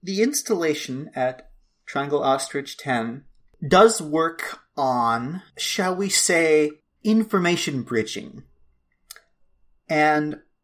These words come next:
information bridging is a recent area of study to examine the possibilities of enhanced compatibility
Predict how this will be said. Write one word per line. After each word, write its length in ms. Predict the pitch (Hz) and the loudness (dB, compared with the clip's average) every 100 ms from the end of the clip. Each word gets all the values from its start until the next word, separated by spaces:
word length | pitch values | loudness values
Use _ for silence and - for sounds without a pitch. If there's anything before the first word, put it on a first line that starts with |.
| _ - | _ 0
information 720 | 226 247 220 196 208 - 175 | 0 2 2 2 2 0 -4
bridging 600 | 147 190 196 151 120 156 | 2 4 4 2 -2 -4
is 300 | 143 131 139 - | -6 -6 -8 -12
a 260 | 135 131 135 _ _ 160 | -12 -12 -12 _ _ _
recent 600 | 147 196 202 185 160 - _ | -4 -2 -2 -4 -10 -14 _
area 320 | 151 151 156 | -2 0 0
of 180 | 151 135 | -2 -4
study 520 | - - 123 113 131 _ _ _ _ _ _ _ _ | -10 -6 -6 -6 -12 _ _ _ _ _ _ _ _
to 720 | - 185 170 165 165 165 160 151 - | -8 -4 -2 -2 -4 -8 -18 -12 -10
examine 460 | 165 180 185 185 | -4 -2 0 -2
the 380 | 180 180 180 175 _ _ _ _ _ _ _ _ _ | -4 -6 -6 -12 _ _ _ _ _ _ _ _ _
possibilities 920 | - 220 190 - 170 180 156 175 269 - | 0 6 6 4 0 0 0 -2 -4 -6
of 360 | - 143 151 - _ _ _ _ _ _ _ | 0 0 0 -6 _ _ _ _ _ _ _
enhanced 680 | 185 175 170 202 196 - - | -2 -2 0 0 2 -2 -2
compatibility 880 | 202 190 196 196 196 277 143 95 - | -4 -2 0 0 0 -2 -2 -4 -14